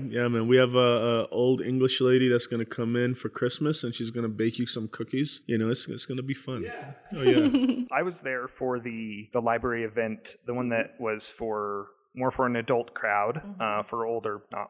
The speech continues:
Speaker 2: older, older than children, I guess. <laughs> And, and, uh, you, you were giving them advice and, you know, just kinda talking about cooking and helping people see themselves as cooks, because they are. And,
Speaker 1: Yeah.
Speaker 2: and I was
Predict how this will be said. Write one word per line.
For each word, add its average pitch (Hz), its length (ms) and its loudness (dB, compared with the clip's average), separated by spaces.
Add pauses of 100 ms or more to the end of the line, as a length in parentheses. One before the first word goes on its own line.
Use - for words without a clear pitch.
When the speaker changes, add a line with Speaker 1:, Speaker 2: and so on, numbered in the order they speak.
(120)
Speaker 2:
older, 101 220 -12 (300)
older 151 220 4
than 143 140 4
children, 120 500 0
I - 60 -8
guess. - 360 0 (560)
<laughs> 214 180 6
And, 196 240 4 (120)
and, 147 260 0
uh, 127 340 4
you, 135 320 0
you 147 120 -4
were 175 100 2
giving 175 360 0
them 147 480 0 (300)
advice 123 580 -2
and, 113 580 -6
you 151 120 -6
know, 117 180 2
just 131 180 -8
kinda 156 180 -2
talking 135 380 -2
about 143 260 2
cooking 165 560 -4
and 113 360 -4
helping - 380 -2
people 120 300 -6
see 117 500 -6
themselves 113 960 -6 (120)
as 113 180 -4
cooks, - 340 -4
because - 760 -6
they 110 140 -8
are. 180 480 4
And, 113 240 0
Speaker 1:
Yeah. 151 260 4
Speaker 2:
and 120 160 -4
I 117 100 -2
was - 460 -6